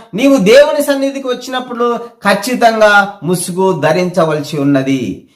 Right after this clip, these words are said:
ఎందుకంటే ఇది దేవుడిచ్చిన అధికారం, నీకు దేవదూతల వ-, వలన పొందిన అధికారాన్ని నీవు దుర్వినియోగం చేసుకుంటున్నావు. దేవుడిచ్చిన అధికారాన్ని నువ్వు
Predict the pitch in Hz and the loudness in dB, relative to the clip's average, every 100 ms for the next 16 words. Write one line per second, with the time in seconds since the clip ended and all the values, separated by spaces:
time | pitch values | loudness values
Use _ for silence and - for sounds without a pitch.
0 | - 254 285 285 285 277 294 285 - - | -4 2 4 4 4 6 6 6 2 -10
1 | 269 294 220 247 320 330 339 302 320 302 | -10 -8 -2 4 4 4 0 -4 -2 0
2 | 277 311 311 339 349 339 320 302 262 277 | 0 0 2 4 4 2 -2 -6 0 0
3 | 254 262 - 151 226 294 302 320 311 302 | 0 -6 -10 0 4 6 4 2 0 0
4 | 302 294 285 277 285 - - 233 269 277 | 4 6 6 6 0 -12 -8 -4 -2 -4
5 | 277 247 254 233 208 254 277 269 254 247 | -4 -6 -4 -4 -4 0 2 4 4 0
6 | 240 226 - - 247 294 240 254 311 339 | -4 -8 -12 -8 -2 0 0 0 2 2
7 | 330 330 311 285 285 277 277 262 254 233 | 4 4 2 2 2 2 0 -2 -2 -2
8 | 165 - _ _ _ _ _ _ _ _ | -2 -8 _ _ _ _ _ _ _ _
9 | _ _ _ _ _ _ _ _ _ _ | _ _ _ _ _ _ _ _ _ _
10 | 147 214 311 320 320 330 311 285 320 320 | -2 4 6 4 0 -2 0 0 2 2
11 | 330 330 320 302 294 285 277 269 | 2 2 0 2 2 4 4 4